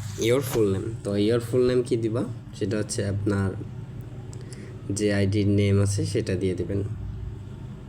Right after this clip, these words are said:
বা আপনার যা নাম আছে তাই দিয়ে দিবেন। তো আমার আইডির নাম ধরেন রাফি চৌধুরী, রাফি চৌধুরী দিয়ে দিলাম। পোর্টাল অ্যাড্রেস, পোর্টাল অ্যাড্রেসটা কি? সেটা হচ্ছে আপনি কোন কান্ট্রিতে থাকেন সেটা।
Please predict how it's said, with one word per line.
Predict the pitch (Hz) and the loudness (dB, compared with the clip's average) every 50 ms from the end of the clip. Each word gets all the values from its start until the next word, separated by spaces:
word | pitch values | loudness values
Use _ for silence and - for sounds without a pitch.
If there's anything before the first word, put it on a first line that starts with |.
| - - - - | -14 -12 -10 -6
বা | - 104 | -4 -2
আপনার | 101 101 101 110 104 101 98 95 | -2 0 0 0 2 2 2 2
যা | 101 101 | 2 2
নাম | 98 98 98 98 101 | 2 2 4 4 2
আছে | 101 101 - | 2 2 0
তাই | - 127 104 95 | 0 0 0 0
দিয়ে | - - - - | 0 -2 -4 -4
দিবেন। | - - 98 104 110 113 - - - - - - - - - - - - - - - - - - - - | -4 -4 -2 -2 -4 -4 -6 -10 -12 -12 -14 -14 -14 -14 -12 -14 -14 -14 -14 -14 -14 -14 -12 -12 -6 -4
তো | 127 | 0
আমার | 123 113 110 113 113 | 2 2 4 4 4
আইডির | 110 110 104 104 110 107 | 2 2 2 2 2 2
নাম | 107 107 104 104 98 | 2 2 2 2 2
ধরেন | 98 95 101 101 101 98 | 2 2 2 2 4 4
রাফি | 98 98 98 - 104 98 | 4 2 2 0 -2 -2
চৌধুরী, | 101 - 92 87 92 92 - - - - - - - 120 117 113 104 - - | 0 -2 -2 -2 -2 -4 -2 -4 -4 -4 -6 -8 -6 -6 -6 -6 -6 -6 -6
রাফি | 92 90 87 87 - - - 95 92 92 - - | -6 -6 -6 -8 -8 -6 -4 -4 -2 -4 -4 -4
চৌধুরী | - 95 92 - - 95 92 98 - - - - - - - - - - - - - - - - - - - - 98 | -4 -4 -4 -2 -4 -4 -4 -4 -6 -6 -6 -8 -10 -12 -14 -14 -12 -12 -14 -14 -14 -14 -14 -14 -12 -12 -8 -2 0
দিয়ে | 101 98 95 | 0 2 2
দিলাম। | 95 98 98 98 127 175 180 - - - - - - - - - - - - - - - - - - - - - - - - - - - - - - - - - - - - - - | 2 0 0 0 0 -2 -4 -6 -8 -12 -12 -12 -12 -12 -12 -12 -12 -14 -12 -12 -12 -12 -12 -12 -12 -12 -12 -12 -12 -12 -12 -12 -12 -10 -10 -10 -10 -10 -10 -10 -10 -10 -10 -2 2
পোর্টাল | 156 147 123 147 135 | 2 4 4 4 4
অ্যাড্রেস, | 120 107 95 95 - 90 98 - - | 4 2 2 0 -2 -2 -2 -2 -2
পোর্টাল | 110 104 98 98 117 | -2 -2 0 2 2
অ্যাড্রেসটা | 117 117 113 110 123 123 - - - 131 | 2 2 2 0 0 -2 -2 -2 -2 -4
কি? | 113 - 123 143 - - | -2 0 0 0 0 0
সেটা | - - - 95 110 | -2 -4 -4 -2 0
হচ্ছে | 101 98 101 113 | 0 0 0 -2
আপনি | 101 98 - 117 104 | -2 -2 -2 -2 -2
কোন | - - 113 113 107 | 0 2 2 2 2
কান্ট্রিতে | 107 113 104 101 107 101 - 110 | 2 0 0 0 0 0 -2 -2
থাকেন | 98 104 104 110 139 | 0 0 0 0 0
সেটা। | 147 - 113 110 104 98 | 0 -2 -4 -4 -4 -6